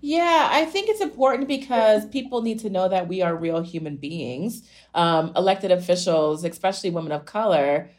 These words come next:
are not like these creatures made out of stone. <laughs> Like, we are real people, and we hope that through our stories that other people identify with them in some way, um, feel inspired to either run for office or create change in a different way,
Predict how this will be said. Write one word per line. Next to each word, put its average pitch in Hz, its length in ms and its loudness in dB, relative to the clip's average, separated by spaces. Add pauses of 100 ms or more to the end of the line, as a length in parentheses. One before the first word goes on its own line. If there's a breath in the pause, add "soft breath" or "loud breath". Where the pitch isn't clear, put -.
(140 soft breath)
are 160 140 4
not 170 320 0
like 156 280 2
these - 500 -8 (360)
creatures 226 480 -2
made 151 140 -2
out 143 160 2
of 135 100 -2
stone. 170 800 2
<laughs> - 60 8 (640 loud breath)
Like, 202 240 8
we 339 300 8
are 302 340 6
real 220 320 4
people, 165 720 2
and 165 420 -2 (340 loud breath)
we 208 240 0
hope 214 300 4
that 180 220 0
through 175 180 2
our 170 340 2
stories 165 800 -2
that 156 180 0
other 180 260 0
people 175 480 -8 (100)
identify 160 520 -2
with 156 200 -4
them 151 140 -8
in 151 140 -6
some 147 260 -10
way, 151 440 -2 (260 soft breath)
um, 156 200 0
feel 190 220 2
inspired 165 720 2
to 170 160 -10
either 165 200 2
run 160 200 2
for 165 160 -2
office 170 580 0
or 147 100 -2
create 143 420 -4
change 151 260 -10
in 165 60 -10
a 147 60 -8
different 143 360 -10
way, 156 460 -6